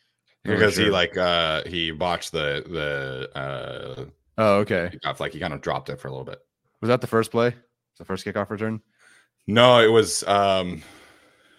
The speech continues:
Speaker 2: it was after their second field goal in the second half.
Speaker 1: Oh, okay.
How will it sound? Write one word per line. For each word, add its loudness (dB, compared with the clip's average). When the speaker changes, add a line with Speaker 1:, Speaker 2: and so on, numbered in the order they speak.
Speaker 2:
it -2
was 0
after 6
their 6
second 0
field -4
goal -8
in -12
the -12
second -6
half. -10
Speaker 1:
Oh, -4
okay. -8